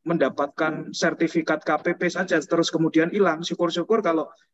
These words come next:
pasutri yang habis manten itu aktif di lingkungan, tapi kadangkala ada juga yang pasutri karena kesibukan, tidak aktif di lingkungan,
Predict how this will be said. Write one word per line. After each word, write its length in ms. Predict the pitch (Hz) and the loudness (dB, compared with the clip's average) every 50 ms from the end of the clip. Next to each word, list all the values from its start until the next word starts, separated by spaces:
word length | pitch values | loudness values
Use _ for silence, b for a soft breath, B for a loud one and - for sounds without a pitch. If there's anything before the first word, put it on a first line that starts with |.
| _ _ | _ _
pasutri 400 | - 156 147 - 180 - - 180 | -2 -2 0 0 0 0 2 4
yang 160 | 165 147 147 | 4 4 4
habis 240 | 139 - - 139 - | 2 2 0 0 0
manten 320 | 156 147 143 143 147 151 147 | 0 0 0 2 0 2 2
itu 240 | 156 147 - 185 | 0 0 0 0
aktif 320 | 170 170 - - 190 185 - | 0 -2 0 2 2 2 2
di 80 | - | 2
lingkungan, 480 | - 147 165 180 190 226 240 202 156 135 | 4 4 4 4 4 4 2 4 4 2
tapi 240 | 131 147 151 220 208 | 2 0 0 0 2
kadangkala 640 | 214 202 202 185 165 160 170 170 185 214 262 285 - b b b b b b b - | 0 2 2 2 0 2 2 2 2 0 0 -2 -6 b b b b b b b -4
ada 240 | 151 165 160 165 | -2 0 2 2
juga 480 | 165 - - 208 226 - 165 156 170 214 | 2 2 0 -2 0 2 2 4 4 4
yang 240 | 190 156 147 143 135 | 4 4 2 -2 -4
pasutri 400 | - 156 151 156 170 156 160 165 | -2 -2 -2 -2 -2 0 0 0
karena 480 | 156 160 143 143 151 147 147 143 143 | 2 2 0 0 0 -2 -2 -2 -2
kesibukan, 800 | 131 - - - 160 - - 135 127 - 151 160 185 214 254 302 - _ - - _ | -4 -2 2 2 2 4 2 0 0 2 2 2 2 2 0 -2 -6 _ -20 -4 _
tidak 400 | 165 160 156 - 123 - 131 - | 0 2 2 2 0 0 -2 -2
aktif 160 | - 156 143 | -2 -2 -2
di 160 | - 147 135 135 | 2 2 4 4
lingkungan, 640 | 139 143 131 151 165 202 202 190 190 208 220 247 | 4 4 4 4 4 4 4 4 4 4 2 2